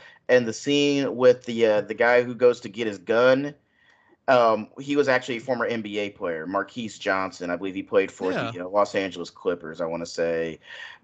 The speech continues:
Speaker 1: But you can't, you can't remake that energy. I mean, shit.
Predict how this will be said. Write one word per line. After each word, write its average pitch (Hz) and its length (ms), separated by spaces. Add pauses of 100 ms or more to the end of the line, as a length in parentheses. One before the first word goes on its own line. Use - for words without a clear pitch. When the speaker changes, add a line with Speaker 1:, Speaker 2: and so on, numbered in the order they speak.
(120)
Speaker 1:
But 98 600 (440)
you 202 260
can't, 226 920 (380)
you 170 140
can't 240 280
remake 214 640
that 202 200
energy. 170 880
I 160 80
mean, 180 160
shit. 202 800